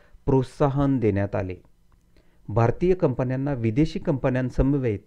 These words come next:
सहभागाची परवानगी देण्यात आली आणि त्यामुळेच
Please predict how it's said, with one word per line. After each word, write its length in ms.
सहभागाची 680
परवानगी 520
देण्यात 360
आली 300
आणि 280
त्यामुळेच 540